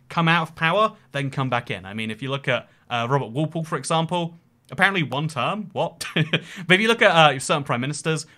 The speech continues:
William Ewart Gladstone, one of the famous prime ministers of the U K, uh, he's, he spread it over four non-consecutive terms, beginning in eighteen sixty-eight and ending in eighteen ninety-four, which is crazy to say. Like, his first term is, like, um, his first term is eighteen sixty-eight,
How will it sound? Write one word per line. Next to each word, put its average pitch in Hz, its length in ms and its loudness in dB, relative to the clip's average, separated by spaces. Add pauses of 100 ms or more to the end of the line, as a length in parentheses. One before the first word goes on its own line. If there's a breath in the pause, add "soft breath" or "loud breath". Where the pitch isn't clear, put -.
William 214 480 2
Ewart 165 400 4
Gladstone, 107 640 -6
one 135 120 -4
of 123 100 -8
the - 80 -12
famous 185 500 -2
prime 131 240 -2
ministers 123 320 -6
of 117 60 -12
the 131 80 -8
U 143 100 -6
K, 170 300 2 (220 loud breath)
uh, 156 160 4
he's, 165 320 -2
he 165 120 2
spread 220 280 2
it 196 120 0
over 160 140 2
four 190 380 0
non-consecutive 160 920 0
terms, 151 400 0 (220 loud breath)
beginning 175 400 -2
in 180 120 0
eighteen 165 340 0
sixty-eight 170 520 -4
and 123 100 -8
ending 127 260 -4
in 117 100 -10
eighteen 113 280 -8
ninety-four, 104 520 -10 (160 loud breath)
which 190 160 2
is 233 80 -2
crazy 226 320 2
to 151 100 -4
say. 139 220 4
Like, 101 200 -8
his 143 140 -2
first 196 320 4
term 190 380 0 (240 loud breath)
is, 131 220 -4
like, 123 280 0
um, 110 440 -4 (680)
his 160 140 -6
first 202 300 6
term 170 200 2
is 151 140 0
eighteen 139 300 -2
sixty-eight, 135 640 -4